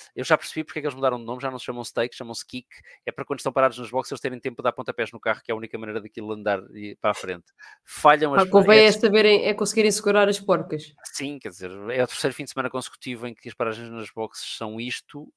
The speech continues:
Speaker 1: num desporto destes que é, de facto, o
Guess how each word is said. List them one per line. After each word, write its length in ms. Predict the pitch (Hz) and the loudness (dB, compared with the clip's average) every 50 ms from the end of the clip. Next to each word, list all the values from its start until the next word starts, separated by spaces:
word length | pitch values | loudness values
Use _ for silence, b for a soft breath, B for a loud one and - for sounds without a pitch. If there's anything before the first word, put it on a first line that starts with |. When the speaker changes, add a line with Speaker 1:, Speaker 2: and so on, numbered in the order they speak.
| _ | _
Speaker 1:
num 460 | 131 123 127 131 135 131 127 127 120 113 | -14 -10 -8 -8 -8 -8 -10 -12 -12 -12
desporto 560 | - - - _ - 143 143 - - - 117 | -14 -16 -10 _ 0 0 0 0 -4 -12 -8
destes 500 | 104 117 113 104 - - - - - - - | -4 -2 -2 -2 -4 -8 -10 -10 -10 -10 -12
que 360 | _ - - 113 113 110 107 | _ -16 -8 -4 -2 0 0
é, 60 | 98 95 | 0 0
de 120 | - - | -4 -10
facto, 560 | - - - 117 110 - _ _ _ - - _ _ | -10 -2 0 0 0 0 _ _ _ -20 -20 _ _
o 100 | 110 | -20